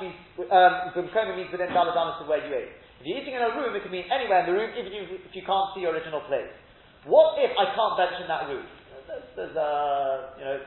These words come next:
unclean children there, whatever it is. Can I go into the next room? Now, I've offered you can go into the next room as long as you can see your original place. So it's either Daled Amos, or it's anywhere in that room, or it could be in the next room where you can see your original place from there.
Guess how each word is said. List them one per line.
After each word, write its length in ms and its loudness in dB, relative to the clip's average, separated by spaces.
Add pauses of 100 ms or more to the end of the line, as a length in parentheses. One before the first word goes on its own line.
(260)
unclean 320 -12
children 320 -2
there, 160 4
whatever 320 2
it 80 -2
is. 240 -10 (300)
Can 80 0
I 80 2
go 160 2
into 160 -10
the 80 -6
next 160 -6
room? 160 -8
Now, 80 2
I've 80 4
offered 160 -2
you 160 -12
can 80 -14
go 80 4
into 240 0
the 60 -6
next 180 -8
room 160 -8
as 160 -4
long 200 -4
as 120 -10
you 80 -14
can 160 -16
see 80 -12
your 160 -2
original 320 -8
place. 160 -6 (560)
So 80 4
it's 120 -6
either 280 4
Daled 240 8
Amos, 520 6
or 160 4
it's 80 2
anywhere 280 2
in 40 -2
that 160 0
room, 180 -6 (180)
or 160 8 (480)
it 80 -6
could 120 -2
be 40 6
in 80 0
the 80 4
next 200 2
room 120 -6
where 120 6
you 120 -4
can 200 -10
see 120 -8
your 80 4
original 320 -2
place 240 4
from 160 -6
there. 240 10